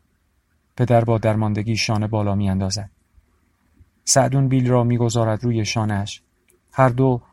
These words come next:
دنبال جوی تا انتهای باغ و نخلستان می‌روند. اما هر لحظه آب کمتر و کمتر می‌شود. در حال قطع شدن است انگار. همدیگر را نگاه می‌کنند.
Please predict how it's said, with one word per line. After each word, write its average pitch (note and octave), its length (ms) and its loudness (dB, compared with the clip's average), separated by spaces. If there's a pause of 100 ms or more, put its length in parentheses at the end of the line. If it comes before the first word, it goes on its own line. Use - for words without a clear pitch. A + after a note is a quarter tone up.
(140)
دنبال B2 420 4
جوی A#2+ 360 0 (200)
تا B2 180 4
انتهای B2 540 2
باغ A#2+ 300 2
و A2 40 0
نخلستان A2 540 -2
می‌روند. G#2 500 -2 (600)
اما B2+ 280 4
هر A#2+ 180 2
لحظه A#2+ 360 0
آب B2 280 2 (320)
کمتر B2+ 360 0
و A2 180 0 (220)
کمتر B2 380 0
می‌شود. G2 420 -4 (1500)
در C3+ 140 6
حال C#3+ 280 2
قطع B2 320 2
شدن C3+ 340 0
است A2 260 -2
انگار. G#2 360 -4 (840)
همدیگر A#2+ 440 4
را A#2 120 2
نگاه A2 420 0
می‌کنند. G2+ 460 -4